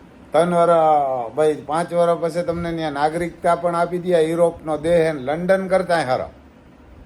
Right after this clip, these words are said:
અને લંડનને માલિકવાળાએ કોઈ બાયું હોય ને, જો કામ કરવું હોય ને, તો એક ભાઈ આપણો લંડન છે, કેશોદના કાંઈ મેયર છે, એ મને ફોન કરતો હતો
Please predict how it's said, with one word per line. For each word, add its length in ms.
અને 180
લંડનને 500
માલિકવાળાએ 560
કોઈ 200
બાયું 440
હોય 200
ને, 140
જો 140
કામ 320
કરવું 280
હોય 160
ને, 120
તો 140
એક 160
ભાઈ 240
આપણો 300
લંડન 460
છે, 260
કેશોદના 640
કાંઈ 180
મેયર 280
છે, 220
એ 40
મને 180
ફોન 220
કરતો 340
હતો 200